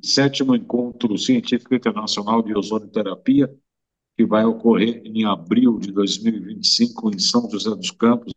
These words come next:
Eu estarei presente, muito provavelmente. Muito obrigado, professor Wilfredo, doutor Wilfredo. Um prazer sempre recebê-lo. O programa Saúde sempre de portas abertas a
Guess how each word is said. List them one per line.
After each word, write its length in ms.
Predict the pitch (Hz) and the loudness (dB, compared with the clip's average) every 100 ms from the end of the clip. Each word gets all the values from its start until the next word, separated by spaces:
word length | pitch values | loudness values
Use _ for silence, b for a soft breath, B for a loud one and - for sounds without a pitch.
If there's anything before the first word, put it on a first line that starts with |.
| 98 | 0
Eu 80 | |
estarei 340 | 107 - 104 113 | 0 0 0 0
presente, 560 | 113 107 104 110 - | 0 -2 -2 -6 -10
muito 640 | - 110 - - 120 - 113 | -10 -4 -4 0 -2 0 -6
provavelmente. 840 | - 104 107 101 92 85 80 - _ _ _ _ - | -2 0 0 -2 -8 -10 -12 -12 _ _ _ _ 2
Muito 140 | 143 | 4
obrigado, 520 | 135 123 120 139 135 123 | 4 4 4 4 2 0
professor 680 | 120 117 110 123 120 110 - _ _ _ | -2 -4 0 2 2 -2 -14 _ _ _
Wilfredo, 500 | 104 101 113 120 113 | -6 -4 0 0 0
doutor 520 | 101 98 92 117 110 | -2 -4 0 0 0
Wilfredo. 680 | 101 101 90 - 113 120 120 - _ _ _ - | -2 -8 -10 -4 -2 -2 -4 -12 _ _ _ -4
Um 100 | 117 | 0
prazer 360 | 120 107 127 120 - | 2 2 2 0 -2
sempre 260 | - 131 117 | 0 0 0
recebê-lo. 480 | 113 - 92 117 120 | -4 -4 -2 -2 -2
O 20 | |
programa 300 | 113 104 113 | -4 -4 -2
Saúde 400 | 113 95 104 117 | -2 -4 -6 -4
sempre 300 | - 123 117 | -4 -4 -4
de 60 | 113 | -6
portas 520 | 113 110 107 104 - | -4 -4 -4 -2 -4
abertas 880 | - 101 90 101 110 - 104 - - _ _ _ | -2 -2 2 2 0 -4 -4 -4 -6 _ _ _
a 320 | 95 110 - | 0 0 0